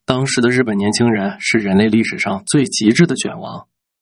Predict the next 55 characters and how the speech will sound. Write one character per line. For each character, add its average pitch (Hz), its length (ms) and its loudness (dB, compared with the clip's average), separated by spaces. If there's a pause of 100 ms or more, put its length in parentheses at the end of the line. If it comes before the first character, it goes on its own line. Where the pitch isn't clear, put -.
(120)
在 117 300 2
终 139 280 0
身 151 240 0
雇 127 200 4
佣 123 180 4
制 110 260 0
和 101 220 -2
年 104 300 0
功 143 200 0
序 - 160 0
列 107 160 2
制 101 120 -8
的 104 100 -10
加 117 220 -6
持 - 180 -10
下， - 280 -8 (280)
那 202 120 2
一 160 180 0
代 113 120 -2
日 107 140 -2
本 101 140 -2
人 98 180 -4
把 104 140 -10
公 104 200 -4
司 - 160 -6
当 110 200 -4
成 101 120 -8
了 101 100 -4
宗 120 200 0
教。 - 240 -2 (320)
所 131 260 -2
谓 156 120 0
的 147 80 -2
企 104 200 -4
业 117 140 2
战 156 220 -2
士 104 80 -6
文 95 200 -4
化， 95 300 -4
意 98 140 -4
味 92 120 0
着 101 140 -6
每 92 160 -8
天 104 180 -2
工 117 200 0
作 113 120 -2
十 - 220 -4
六 160 200 2
小 - 180 -8
时 - 160 -8
是 107 120 -4
家 107 200 -4
常 95 160 -6
便 107 180 -2
饭。 120 260 -6